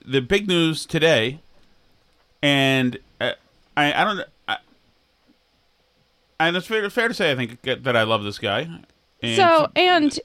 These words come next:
Speaker 2: I mean, there was also news involving him earlier today prior to the Trump verdict, too, that that could have been
Speaker 1: Well,
Speaker 2: also,
Speaker 1: but the
Speaker 2: we
Speaker 1: biggest
Speaker 2: could have
Speaker 1: part of
Speaker 2: done
Speaker 1: it
Speaker 2: a
Speaker 1: broke
Speaker 2: show.
Speaker 1: nineteen minutes ago,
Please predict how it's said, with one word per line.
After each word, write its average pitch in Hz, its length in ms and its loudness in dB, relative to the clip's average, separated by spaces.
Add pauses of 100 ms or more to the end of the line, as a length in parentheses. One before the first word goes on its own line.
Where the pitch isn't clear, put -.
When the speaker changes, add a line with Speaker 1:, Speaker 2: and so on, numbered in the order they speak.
Speaker 2:
I 311 60 4
mean, 302 220 6
there 294 120 6
was 294 140 2
also 302 260 4
news 262 240 4
involving 233 360 4
him 220 140 4
earlier 226 420 4
today 202 320 2
prior 196 380 2
to 190 100 -4
the 180 100 0
Trump 311 280 0
verdict, 151 440 -2
too, 220 420 2
that 190 180 0
that 208 220 4
could 262 140 2
have 214 100 2
been 190 180 4
Speaker 1:
Well, 175 100 2
Speaker 2:
also, 170 400 6
Speaker 1:
but - 100 6
the - 60 4
Speaker 2:
we 190 80 4
Speaker 1:
biggest 247 160 2
Speaker 2:
could 294 100 6
have 175 140 6
Speaker 1:
part - 20 6
of 254 80 6
Speaker 2:
done 226 100 4
Speaker 1:
it 247 80 0
Speaker 2:
a - 20 -2
Speaker 1:
broke 135 140 6
Speaker 2:
show. 220 100 6
Speaker 1:
nineteen 139 380 2
minutes 139 300 0
ago, 104 400 0